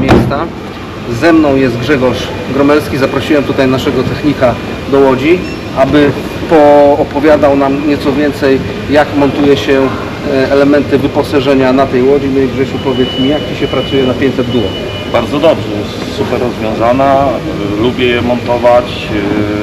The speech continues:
Speaker 2: y, komunikacyjnie, jeżeli chodzi o przeprowadzanie przewodów, jest bardzo dobrze, duża z tyłu bakista rufowa, em, tutaj mamy bakistę na centralnym, e, pokładzie, e, więc jestem bardzo zadowolony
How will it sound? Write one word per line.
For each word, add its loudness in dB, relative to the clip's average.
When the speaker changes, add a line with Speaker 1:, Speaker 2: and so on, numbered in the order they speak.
Speaker 2:
y, -6
komunikacyjnie, -2
jeżeli -2
chodzi -4
o -4
przeprowadzanie -4
przewodów, 0
jest -4
bardzo -4
dobrze, -4
duża -6
z -8
tyłu -2
bakista -4
rufowa, -2
em, -6
tutaj -2
mamy -2
bakistę -6
na 0
centralnym, -2
e, -4
pokładzie, 0
e, -2
więc -4
jestem 0
bardzo 0
zadowolony 0